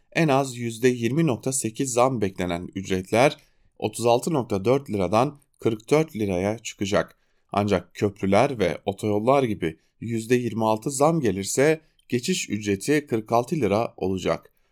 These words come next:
Tünele iki bin yirmi yılı için garanti ücreti olarak dört yüz yetmiş iki milyon lira da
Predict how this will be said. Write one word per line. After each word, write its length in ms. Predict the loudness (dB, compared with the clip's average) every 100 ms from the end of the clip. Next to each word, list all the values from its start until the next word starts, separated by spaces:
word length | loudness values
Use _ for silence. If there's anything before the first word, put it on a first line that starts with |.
| _ -8
Tünele 520 | 0 2 2 0 -2
iki 260 | -8 -6 -4
bin 120 | -2
yirmi 300 | -4 -2 -2
yılı 180 | 0 0
için 340 | -2 -2 -4
garanti 440 | -2 0 -2 -2 -2
ücreti 340 | 0 -4 -4
olarak 420 | -2 2 2 0 _ _ _ _ 2
dört 280 | 2 2 -4
yüz 240 | -6 -4
yetmiş 400 | -6 -6 -8 -10
iki 220 | -10 -8
milyon 420 | -6 -6 -6 -6 -4
lira 260 | -4 -2
da 280 | -2 -4 -8